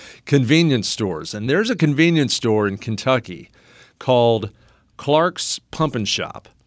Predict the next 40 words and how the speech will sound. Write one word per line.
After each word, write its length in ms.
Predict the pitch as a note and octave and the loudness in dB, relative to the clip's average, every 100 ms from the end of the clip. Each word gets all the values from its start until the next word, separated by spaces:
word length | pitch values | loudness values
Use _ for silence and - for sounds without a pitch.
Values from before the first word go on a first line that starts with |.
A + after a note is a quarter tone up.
| _ | _
And 140 | B2+ A#2+ | -4 0
here's 200 | G3 B3 | 2 2
what 160 | A#3 | 2
they've 220 | F3 F3 A#2 | 4 4 4
done 240 | A#2+ G#2+ | 2 2
through 180 | A2+ G#2 | -2 -2
covid. 460 | A2+ G#2 E2 - - _ _ - _ _ - | 0 0 -2 -10 -18 _ _ -20 _ _ -2
They 260 | G#2 F#3 | 2 4
have 180 | B3 G3+ | 4 4
dedicated 640 | B2+ D3+ D#3+ - B2+ A#2 G2+ | 4 4 2 2 2 2 -2
one 480 | G2 A#2 D3 G#3 B3 | -2 0 2 0 -2
of 340 | - D3+ A#2+ | 0 0 2
their 180 | C3 B2+ | 2 2
gas 340 | A#2+ C3+ D3 | 2 0 0
pumps 580 | - G#2 D2+ - - - _ _ _ _ | -4 -8 -8 -10 -14 -14 _ _ _ _
to 160 | - B2 | -2 0
being 460 | C#3 C3+ C3 B2 - | 2 2 0 -4 -8
full 340 | _ - E3 F#3 | _ 0 0 0
service 800 | - F#3+ F3+ G2+ F2+ - - - _ _ _ | -2 0 0 0 -4 -6 -8 -12 _ _ _
for 160 | D3 | 0
people 320 | - D#3+ F3 C#3+ | 2 0 0 0
that 240 | C3 G#2 | -2 0
do 120 | A#2+ | 0
not 300 | B2 B2+ D#3 | 2 2 2
wanna 220 | D#3 C#3 | 2 2
get 160 | A#2+ B2 | 2 2
out 160 | B2 A#2+ | 2 0
of 40 | |
their 120 | A2+ | -2
car, 560 | - D#3+ D#3+ G2 G2 B2 - - _ _ | -4 -2 0 2 0 -4 -16 -20 _ _
uh, 140 | A#2 A#2 | -4 -2
especially 720 | A#2 - D#3 - C3 A#2+ A#2 | -2 0 0 0 0 2 0
the 200 | G#2 A2 | 0 0
elderly 580 | A2 A#2 B2 A#2+ B2+ C3 | 2 2 2 2 2 0
and 160 | A2+ | -2
the 60 | A2+ | -2
people 260 | B2 B2 A#2 | -2 -2 -2
that 140 | A2+ | -2
are 40 | |
most 540 | G#2+ A2 A2+ G#2+ - | 0 0 0 -2 -10